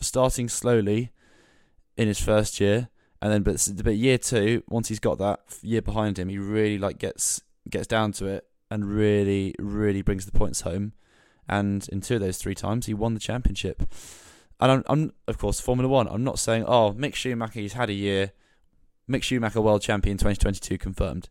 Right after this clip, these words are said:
Has to be happening. Um, realistic, let's be realistic. He's in a Haas, which is quicker than last year, but he's not gonna win a championship. But we need to be seeing improvement at least. And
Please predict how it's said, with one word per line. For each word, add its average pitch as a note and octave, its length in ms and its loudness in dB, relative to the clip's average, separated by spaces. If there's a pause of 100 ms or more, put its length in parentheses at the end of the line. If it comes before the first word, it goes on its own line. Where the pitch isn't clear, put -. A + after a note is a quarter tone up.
(100)
Has B2+ 280 0
to A#2 80 -6
be G#2+ 120 0
happening. F2+ 460 0 (560)
Um, G#2+ 400 4
realistic, A#2+ 760 4
let's A#2+ 180 -2
be B2 100 -2
realistic. G2 460 0
He's G#2+ 140 -8
in A#2 80 -4
a G#2+ 40 -2
Haas, F#2+ 380 -4
which - 160 -8
is A2+ 100 -4
quicker C#3+ 300 10
than G#2 120 0
last G2 300 -2
year, G2 180 0
but - 560 0 (420)
he's A2 140 -8
not G#2 80 -4
gonna G2 120 -4
win G2+ 100 -2
a - 20 -8
championship. - 640 -6 (280)
But C#3+ 260 6 (220)
we C3+ 100 0
need D3+ 120 0
to - 60 -10
be C#3 80 -6
seeing B2+ 300 0
improvement A2 600 0
at F2+ 100 -6
least. G#2 460 -6 (360)
And A#2 460 0